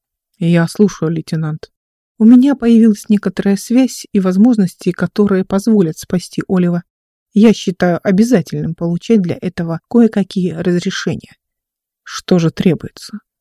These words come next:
«Мне необходим беспрепятственный проход в трущобы, мимо зеркал и мостов, мимо охраны, полиции и, по возможности, мимо Вероза, включая почтенного Юту Мирамиса.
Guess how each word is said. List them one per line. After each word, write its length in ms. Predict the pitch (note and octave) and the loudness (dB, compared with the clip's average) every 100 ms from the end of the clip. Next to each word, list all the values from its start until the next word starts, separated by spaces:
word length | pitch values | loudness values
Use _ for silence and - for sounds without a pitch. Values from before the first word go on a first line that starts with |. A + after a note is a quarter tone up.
| _ F#3+ | _ 2
«Мне 180 | A3+ | 4
необходим 680 | D4 D4 - A3+ F#3+ F3 D#3+ | 4 0 -2 -2 0 0 -2
беспрепятственный 880 | E3 - F3 - A3 - - A#3+ B3+ | -4 -4 -6 0 -2 -2 0 2 2
проход 420 | - F3 - G#3 | 0 -6 -2 -4
в 100 | - | -4
трущобы, 640 | - A3+ - - D#3+ D3+ D#3 _ _ _ _ | -8 -8 -8 -6 -6 -6 -10 _ _ _ _
мимо 440 | A3+ C#4 G3 D#3 F3 | 4 6 6 2 -4
зеркал 540 | E3+ E3+ - A#3 C#4 - _ | -4 -4 -4 -6 -6 -8 _
и 80 | B3 | 2
мостов, 640 | B3+ B3+ - - D#3+ - _ _ - | 2 0 -6 -8 -8 -8 _ _ 2
мимо 320 | G3 C#4+ C4+ - | 4 4 0 -6
охраны, 600 | A3 - F3+ D#3+ D#3 F3+ _ _ _ - | -8 -4 -6 -4 -8 -12 _ _ _ -4
полиции 680 | F3 E3+ C#4 - - E3 - _ _ _ - | 0 4 2 0 -8 -6 -8 _ _ _ 0
и, 100 | A#3 | 0
по 200 | - F3+ | 0 -2
возможности, 800 | E3+ E3+ F3 A#3+ - - - _ | -2 -2 0 0 -2 -12 -20 _
мимо 420 | G3 F#3 F#3 F3+ G#3+ | -2 2 2 4 2
Вероза, 640 | G#3+ A#3+ E3 - - E3+ _ _ _ | 2 0 -2 -6 -10 -16 _ _ _
включая 640 | - F#3+ F#3 - C4 C#4+ | -4 -2 -2 -2 -2 -2
почтенного 840 | - E3+ - - - D4+ B3 F3 D#3+ | -2 -6 -10 -16 -4 2 4 2 -2
Юту 380 | E3+ A#3+ - A#3+ | -2 -4 0 2
Мирамиса. 680 | A#3+ A#3 F3 C3 - - | 2 2 0 -2 -10 -18